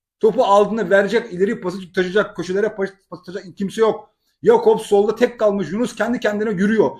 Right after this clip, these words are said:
Hiçbir halt yaptı diyor kaç maçtır. Çıkacak bir gol atacaktı. Yunus her maçta gol atıyormuş. Si-, senin başlarım hocalığına da, teknik direktörlüğünü de. Al Berkant'ını da. Yanına da Berkan'la beraber Yunus da al. Kol kola gezin. Boylarınız aynı.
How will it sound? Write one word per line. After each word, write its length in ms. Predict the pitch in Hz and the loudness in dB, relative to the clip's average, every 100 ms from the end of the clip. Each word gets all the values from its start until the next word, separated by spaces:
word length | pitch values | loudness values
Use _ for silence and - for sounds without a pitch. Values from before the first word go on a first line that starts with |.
| _ | _
Hiçbir 300 | 262 - 214 | -2 -2 -8
halt 360 | 196 226 233 214 | -4 -2 -2 0
yaptı 320 | 208 208 190 | -4 -4 -10
diyor 140 | 226 | -10
kaç 220 | - 233 196 | -2 -4 -2
maçtır. 340 | 185 196 226 226 _ - - | -8 -4 -6 -6 _ -20 -18
Çıkacak 440 | 196 220 254 202 | -10 0 0 0
bir 120 | 226 | 0
gol 120 | 247 | 2
atacaktı. 360 | 240 - 208 240 | 0 -2 -6 -4
Yunus 240 | 226 240 | -6 -4
her 100 | 240 | -4
maçta 240 | 214 190 247 | -4 -6 -4
gol 140 | 226 | -2
atıyormuş. 540 | 226 190 143 113 - _ _ _ _ _ _ _ | 0 -2 -4 -8 -18 _ _ _ _ _ _ _
Si-, 340 | - 302 - - _ _ _ _ _ _ _ - | 0 0 0 -12 _ _ _ _ _ _ _ -14
senin 280 | 127 147 | -10 -6
başlarım 420 | 143 147 - 175 151 | -6 -4 -4 -4 -2
hocalığına 560 | 156 160 160 165 160 | -4 -2 -2 -2 -4
da, 120 | 156 | -4
teknik 360 | 156 151 156 - | -6 -8 -10 -10
direktörlüğünü 520 | 160 156 156 156 151 | -8 -6 -6 -6 -6
de. 220 | 147 127 _ _ _ _ _ | -6 -8 _ _ _ _ _
Al 300 | 240 254 196 | 4 4 4
Berkant'ını 580 | 196 190 190 185 185 175 | 0 0 -4 -4 -6 -2
da. 360 | 220 - _ _ | -2 -4 _ _
Yanına 340 | 165 226 226 214 | 2 2 2 -2
da 180 | 202 | 0
Berkan'la 460 | 196 202 220 214 208 | 0 0 -2 -4 0
beraber 240 | 202 196 | 0 2
Yunus 320 | 196 214 220 214 | 0 -2 -2 0
da 60 | |
al. 120 | 214 | 2
Kol 240 | 214 269 - | 2 -2 2
kola 120 | 214 | 2
gezin. 380 | 202 202 214 202 | 2 -4 -4 4
Boylarınız 440 | 254 220 208 196 | 4 4 0 0
aynı. 320 | 233 220 233 | -2 -2 -6